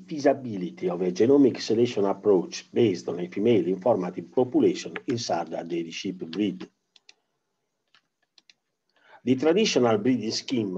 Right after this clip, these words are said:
of the Sarda breed is based on a pyramidal management of the population. At the top,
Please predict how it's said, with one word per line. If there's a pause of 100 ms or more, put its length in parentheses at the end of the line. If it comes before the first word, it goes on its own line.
(140)
of
the
Sarda
breed (260)
is
based
on
a
pyramidal
management (100)
of
the
population. (720)
At
the
top,